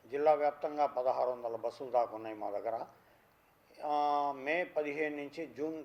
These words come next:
పన్నెండు మళ్ళీ స్కూల్స్, కాలేజెస్ రీఓపెన్ అయ్యేదాకా దాదాపు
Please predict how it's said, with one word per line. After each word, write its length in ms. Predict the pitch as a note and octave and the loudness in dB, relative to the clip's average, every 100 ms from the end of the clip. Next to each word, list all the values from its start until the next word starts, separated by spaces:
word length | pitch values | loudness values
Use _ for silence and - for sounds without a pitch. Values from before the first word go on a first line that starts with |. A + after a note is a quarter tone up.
| - | -2
పన్నెండు 400 | C3+ C#3 C3+ A#2+ B2 | 0 0 -6 -6 -6
మళ్ళీ 280 | C3 B2+ | -4 -4
స్కూల్స్, 560 | A#2+ - C#3 - C3+ B2 C3 | -6 -8 -8 -6 -6 -4 0
కాలేజెస్ 460 | B2+ B2+ B2 A#2+ B2+ A2+ | 2 0 -4 -8 -8 -6
రీఓపెన్ 440 | A#2 C3 B2+ A#2+ A#2 | -4 0 0 0 -4
అయ్యేదాకా 580 | A2+ A2 A2+ B2+ A2 - - - - - - | -4 0 4 4 2 -10 -16 -20 -20 -20 0
దాదాపు 380 | C3+ C#3+ D3 | 6 6 4